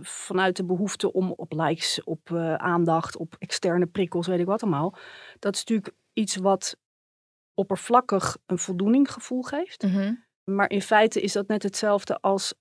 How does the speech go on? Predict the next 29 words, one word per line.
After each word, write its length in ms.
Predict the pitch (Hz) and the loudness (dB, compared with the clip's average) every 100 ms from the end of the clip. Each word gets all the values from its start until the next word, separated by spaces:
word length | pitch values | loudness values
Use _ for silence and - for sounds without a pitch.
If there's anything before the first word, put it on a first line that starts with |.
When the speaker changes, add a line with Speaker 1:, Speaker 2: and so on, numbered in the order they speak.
| _ | _
Speaker 1:
alles 340 | 208 254 247 | 6 6 6
wat 200 | 196 202 | 4 0
je 80 | 202 | 0
beloningssysteem 1120 | 180 185 190 262 269 - 247 - 240 240 226 - _ _ _ _ | 0 4 6 6 4 2 -2 0 2 4 2 -4 _ _ _ _
stimuleert. 760 | - - 226 220 220 240 269 - | -14 0 2 4 4 2 0 -4
Cadeautjes, 1040 | 190 170 190 185 175 180 165 - - - - | -4 0 2 0 0 0 0 -2 -8 -14 -12
Speaker 2:
Mhm. 220 | 190 - | -10 -10
Speaker 1:
eh, 300 | - - 247 | -10 -12 -12
aandacht, 500 | - 196 196 170 - | -4 0 2 0 -2
drugs, 500 | - 185 175 - - | -2 0 0 -2 -6
allemaal 280 | - 196 180 | -6 -4 -2
beloningssysteem. 760 | 165 190 240 240 220 - 220 247 - - - - - - - | 2 4 4 2 -2 0 2 0 -2 -14 -18 -18 -20 -12 2
En 200 | 202 196 | 4 4
op 120 | 202 | 2
een 60 | |
gegeven 280 | 202 240 240 | 6 6 6
moment 220 | 208 202 - | 6 4 2
heb 140 | 208 | -2
je 80 | 202 | 0
steeds 280 | 185 220 220 | 2 4 4
meer 360 | 196 208 214 - | 6 6 4 2
en 100 | 190 | 0
sterkere 380 | - 208 - - | 2 0 0 -2
prikkels 380 | - 240 220 | 0 2 2
nodig 340 | 190 170 180 202 | 2 4 4 2
om 140 | 226 | 0
datzelfde 480 | 220 202 220 208 - | 0 0 0 -2 -4
fijne 340 | 202 190 190 | -2 0 2
gevoel 520 | 185 202 - 247 208 | 0 -4 -4 -2 -2